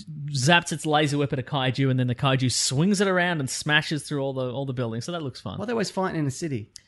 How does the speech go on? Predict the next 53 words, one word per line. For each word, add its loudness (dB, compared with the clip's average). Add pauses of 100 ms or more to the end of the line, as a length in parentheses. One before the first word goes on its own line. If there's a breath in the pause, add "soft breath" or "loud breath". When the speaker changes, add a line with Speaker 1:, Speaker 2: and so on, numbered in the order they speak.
(200 soft breath)
Speaker 1:
And -2
how 0
did 0
they 2
manage 0
to 2
rebuild 2
the 2
city 0
so 0
they're 0
exactly 0
like -4
modern -4
day 0
society -4
again? -8 (260)
Speaker 2:
I -10
wish -4
I 2
had 2
all 0
the -2
questions -4
and -4
answers -8
for -12
you, -6
Mason. -8
Speaker 1:
Yeah. -8 (680)
Speaker 2:
I -8
don't -4
have -4
either. -6 (140)
Speaker 1:
Okay, -4
cool. -8
Speaker 2:
'Cause -6
I -2
don't, -4 (240)
I -8
don't -2
have, -6
I -4
don't -2
care 2
to 4
have 2
questions, -2
and -2
I, -2 (920)
something -4
about -4
answers. -8